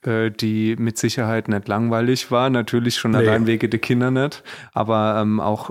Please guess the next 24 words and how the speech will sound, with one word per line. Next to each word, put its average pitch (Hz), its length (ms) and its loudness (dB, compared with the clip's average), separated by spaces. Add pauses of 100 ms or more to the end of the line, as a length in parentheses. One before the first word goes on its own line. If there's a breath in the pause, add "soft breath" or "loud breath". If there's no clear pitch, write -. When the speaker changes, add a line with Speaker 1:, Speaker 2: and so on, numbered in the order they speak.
Speaker 1:
ähm, 104 360 0
äh, 98 200 -6
was 117 380 -6
du 110 80 -4
sagst, 120 360 0
andere, 110 380 -2
du 110 100 -8
hast 107 120 -4
dich 110 160 -4
anders 110 340 0
betätigt. 120 480 -2
Ein 117 80 0
Autor 113 600 0
schreibt - 300 -4
nicht 110 160 -2
nur 110 300 -2
Musik 120 840 -2
vielleicht 123 440 0
auch, 120 120 -2
der 110 120 -6
schreibt - 280 -4
auch 107 100 -6
andere 117 280 -2
Sachen. 127 400 -2